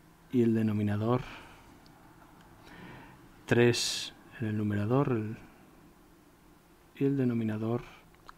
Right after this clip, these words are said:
cuatro y dos, cuatro por dos, ocho. Tres octavos de R. Conclusión,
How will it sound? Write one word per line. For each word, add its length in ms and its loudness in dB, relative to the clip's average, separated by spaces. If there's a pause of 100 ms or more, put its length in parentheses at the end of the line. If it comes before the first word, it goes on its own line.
cuatro 300 -4
y 80 -2
dos, 480 -6
cuatro 240 -10
por 120 -8
dos, 220 -6
ocho. 220 -18 (1200)
Tres 240 0
octavos 640 -4 (1080)
de 160 -6
R. 120 -8 (1900)
Conclusión, 800 0